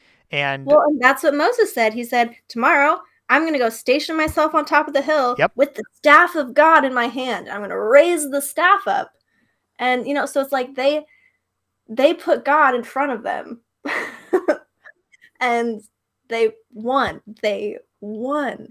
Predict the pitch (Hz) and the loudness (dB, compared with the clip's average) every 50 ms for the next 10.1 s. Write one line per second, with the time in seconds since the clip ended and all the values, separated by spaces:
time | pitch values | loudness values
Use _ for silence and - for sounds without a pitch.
0 | _ _ - 220 240 240 233 - - 466 214 208 220 285 277 - 285 254 254 247 | _ _ -2 0 0 0 -2 -4 -6 -6 -2 -2 -2 -2 -2 -2 -4 -4 -4 -4
1 | 240 240 - - 285 330 370 339 311 339 415 381 - 277 277 277 269 - - - | -8 -12 -12 -8 -6 -4 -4 -4 -4 -6 -6 -6 -6 -6 -8 -8 -10 -10 -12 -8
2 | 311 359 349 320 311 269 240 - - 294 311 277 220 214 - - - - - - | -8 -6 -6 -4 -4 -4 -4 -4 -4 -4 -4 -4 -4 -6 -10 -18 -20 -20 -20 -20
3 | _ _ _ _ _ _ _ _ _ _ _ _ _ - 233 254 - - 330 320 | _ _ _ _ _ _ _ _ _ _ _ _ _ -4 -4 -4 -2 -2 -4 -4
4 | - - - 294 311 302 285 254 - - _ _ - 262 269 - - 403 480 440 | -2 -6 -6 -6 -4 -4 -4 -4 -6 -8 _ _ -8 -8 -8 -6 -4 -4 -2 -2
5 | 311 - 202 - - - - - _ _ _ _ 160 165 175 185 180 - - 226 | -4 -4 -8 -8 -10 -14 -20 -20 _ _ _ _ -6 0 0 0 0 2 0 -2
6 | 202 190 - - - 165 151 151 - 170 151 135 151 151 135 175 190 175 143 143 | -2 -2 -4 -4 -4 -4 -6 -4 -4 -4 -2 -2 -2 -2 0 0 0 0 -2 -4
7 | 131 131 156 156 160 165 170 143 160 156 151 147 147 139 - - 170 147 156 160 | -4 -2 -4 -2 -2 -4 -6 -4 -4 -2 -2 -2 -4 -4 -6 -8 -6 -4 -4 -4
8 | 156 151 - 160 160 175 180 165 180 160 156 - - - - 190 185 190 175 151 | -4 -4 -2 0 0 0 2 2 0 0 0 -4 -6 -4 -4 -2 0 0 -2 -2
9 | - - 147 143 151 156 180 208 220 190 165 185 208 226 - 147 131 139 - - | -4 -8 -6 -4 0 0 0 0 0 -2 0 2 2 2 2 2 0 -4 -6 -6
10 | - | -10